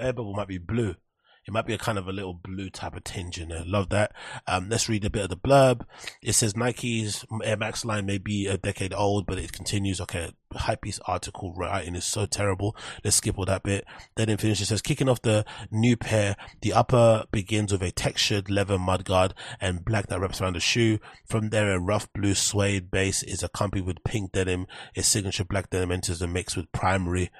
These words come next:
midfoot overlay, and the heel canter, the swooshes carry the light grey leather that contrasts with the denim.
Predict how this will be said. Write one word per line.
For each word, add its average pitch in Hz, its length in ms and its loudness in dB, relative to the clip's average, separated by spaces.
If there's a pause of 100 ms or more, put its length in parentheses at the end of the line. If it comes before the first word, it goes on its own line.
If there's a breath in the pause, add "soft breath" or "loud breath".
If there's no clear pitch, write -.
(100)
midfoot 90 400 -2
overlay, 85 480 2 (240 loud breath)
and 87 120 -4
the 87 40 0
heel 98 200 2
canter, 90 400 -2
the 90 100 -4
swooshes 92 540 0
carry 90 440 -2 (280 loud breath)
the 90 80 -2
light 90 240 2
grey 90 180 0
leather 90 140 2
that 85 320 0
contrasts 87 540 -2
with 87 100 -6
the 85 80 -4
denim. 104 380 0